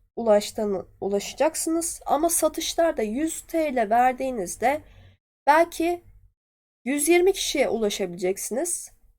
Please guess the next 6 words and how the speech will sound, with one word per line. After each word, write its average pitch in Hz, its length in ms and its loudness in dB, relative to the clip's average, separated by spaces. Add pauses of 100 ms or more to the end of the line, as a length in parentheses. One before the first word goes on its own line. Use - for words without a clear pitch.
Bütçeniz 320 540 -2
daha 311 340 2 (500)
uygun 233 340 -6
bir 220 60 -6
şekilde 247 580 0
kullanılacak. 226 760 0